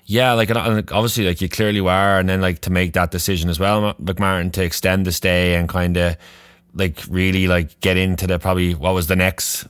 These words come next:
layer or the next level of the body of work that you felt you needed to do or that needed to happen.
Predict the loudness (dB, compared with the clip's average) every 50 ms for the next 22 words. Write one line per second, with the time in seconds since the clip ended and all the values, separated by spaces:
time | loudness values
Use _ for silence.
0 | -8 -4 0 2 2 4 4 4 4 4 2 2 2 2 0 0 0 -2 -4 -4
1 | -2 2 2 2 2 2 2 0 0 0 0 0 2 2 2 2 2 2 0 2
2 | 2 2 2 0 0 0 0 2 2 0 -2 -4 -2 -2 0 0 0 0 2 2
3 | 2 0 0 0 0 2 0 0 -2 -2 0 2 2 2 2 2 2 2 2 2
4 | 0 0 0 0 0 0 0 0 -2 0 0 0 0 0 0 0 0 0 0